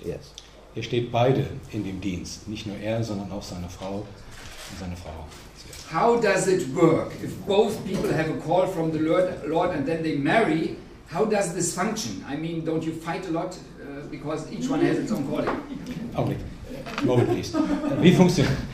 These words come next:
Speaker 2: wie funktioniert das, wenn beide einen Ruf haben vom Herrn und, äh, dann heiraten und zusammenkommen? Kann man diesen Ruf feiern?
Speaker 3: Ich
Speaker 1: Uh,
Speaker 3: übersetze.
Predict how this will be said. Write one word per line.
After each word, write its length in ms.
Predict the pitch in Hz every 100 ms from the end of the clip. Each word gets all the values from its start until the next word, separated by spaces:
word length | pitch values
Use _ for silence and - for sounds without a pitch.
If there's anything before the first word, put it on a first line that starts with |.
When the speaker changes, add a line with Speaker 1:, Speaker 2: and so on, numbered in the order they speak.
| - -
Speaker 2:
wie 80 |
funktioniert 520 | 120 147 143 113 135 139
das, 160 | 117
wenn 140 | 117 107
beide 280 | 120 160 -
einen 80 |
Ruf 240 | - 107 -
haben 240 | 98 113
vom 180 | 113 98
Herrn 340 | 117 110 143 143 - - - - -
und, 340 | 117 110 -
äh, 460 | 127 110 107 107 107 104 - - -
dann 260 | 131 143 139
heiraten 800 | 131 131 - 98 117 120 120 -
und 240 | 113 110
zusammenkommen? 840 | - 107 117 113 - 92 92 104 107 -
Kann 120 | - 98
man 80 |
diesen 220 | 92 90 80
Ruf 100 | -
feiern? 260 | 76 69 - - - - - - -
Speaker 3:
Ich 120 | 123 -
Speaker 1:
Uh, 40 |
Speaker 3:
übersetze. 320 | 90 87 80